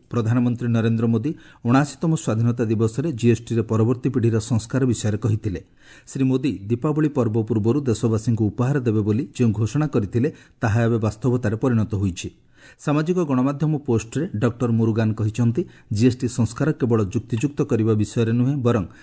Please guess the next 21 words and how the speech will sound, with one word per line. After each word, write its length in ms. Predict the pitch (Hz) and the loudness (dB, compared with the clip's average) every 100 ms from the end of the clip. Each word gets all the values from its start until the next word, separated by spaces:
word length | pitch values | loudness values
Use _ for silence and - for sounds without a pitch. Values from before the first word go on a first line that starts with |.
| - 104 | -12 -2
ଜୀବନଯାପନର 760 | 117 143 139 131 120 113 107 | 0 2 0 -2 0 0 0
ସହଜତା 500 | - 107 107 113 127 175 | -2 0 2 2 -2 -6
ଓ 100 | - 107 | -4 0
ବ୍ୟବସାୟର 520 | 110 107 - 113 107 | 2 2 0 0 0
ସହଜତା 440 | - 104 107 131 147 | -2 -2 0 0 0
ବିଷୟରେ 360 | 120 - 107 120 - - | 0 0 0 -2 -8 -12
ସଂସ୍କାରମୂଳକ 760 | - 127 - - 131 110 107 117 | -2 0 0 -4 0 0 0 -2
ପଦକ୍ଷେପ 460 | 104 107 123 135 98 - - | -2 0 0 0 -2 -8 -8
ଗ୍ରହଣ 260 | 131 120 98 | -2 0 0
କରିଛି। 380 | 101 92 - 87 _ _ _ - _ _ _ - | -4 -6 -10 -14 _ _ _ -20 _ _ _ -6
ଜିଏସ୍ଟି 340 | 123 185 190 220 | 2 2 2 -2
ପରିଷଦ 400 | 190 175 190 165 | 0 0 -2 0
ବୈଠକରେ 440 | 135 123 151 185 190 | 0 0 0 -2 -2
କେତେକ 280 | - 117 127 | -4 -2 0
ଜୀବନ 320 | 113 120 131 | 0 0 0
ରକ୍ଷାକାରୀ 460 | 147 147 156 143 147 | 0 -2 -4 0 2
ଔଷଧ 320 | 113 - 117 | 2 0 -2
ଉପରେ 320 | 123 113 135 170 - | 0 0 -2 -4 -4
ଟିକସ 340 | 123 - 131 123 | -2 0 -2 0
ହାର 220 | 98 117 120 | -2 0 0
ହ୍ରାସ 240 | - 113 | 0 -2